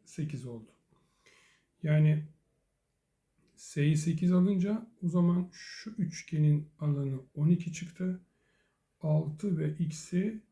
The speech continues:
devreye sokarsak, yani taban çarpı yükseklik bölü iki eşittir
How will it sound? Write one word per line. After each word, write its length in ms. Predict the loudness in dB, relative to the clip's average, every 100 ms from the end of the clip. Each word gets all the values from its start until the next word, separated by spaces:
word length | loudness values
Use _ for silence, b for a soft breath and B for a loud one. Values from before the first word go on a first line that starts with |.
| _ _ _ -6
devreye 360 | -2 0 0
sokarsak, 640 | -4 -8 -10 -10 -12 -12 -10
yani 240 | -8 -8
taban 360 | -8 -4 0 0
çarpı 360 | 0 -6 -8
yükseklik 600 | -12 -10 -12 -10 -12 -8
bölü 180 | -4 0
iki 220 | 0 0
eşittir 500 | -4 -4 -10 -12 -14